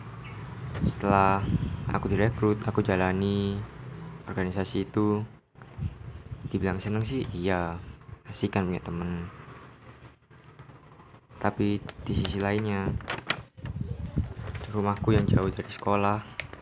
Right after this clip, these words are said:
itu malah bikin aku semakin capek gitu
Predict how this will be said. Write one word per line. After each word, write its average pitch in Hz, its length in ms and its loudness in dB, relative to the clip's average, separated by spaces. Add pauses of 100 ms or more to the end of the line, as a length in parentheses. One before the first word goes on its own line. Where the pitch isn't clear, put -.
(160)
itu 120 320 2 (400)
malah 101 400 0 (240)
bikin 98 240 -2
aku 95 160 -2
semakin 98 480 -4 (800)
capek 95 320 2
gitu 92 240 -4